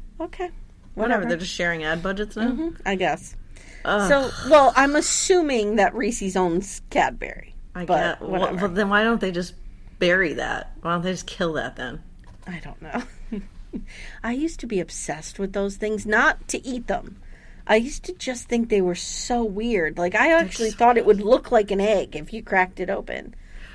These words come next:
Speaker 1: 'Cause that how it looked on the commercial.
Speaker 2: Did you ever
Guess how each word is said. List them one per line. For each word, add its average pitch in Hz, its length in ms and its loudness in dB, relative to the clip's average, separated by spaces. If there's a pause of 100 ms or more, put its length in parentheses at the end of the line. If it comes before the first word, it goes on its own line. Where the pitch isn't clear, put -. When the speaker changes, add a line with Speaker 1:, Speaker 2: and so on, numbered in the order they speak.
Speaker 1:
'Cause 226 160 -2
that 240 160 8
how 240 180 6
it 196 180 -10
looked 214 300 -2
on 185 120 0
the 170 80 -4
commercial. 220 420 -6
Speaker 2:
Did 185 180 -4
you 190 180 -2
ever 175 540 -4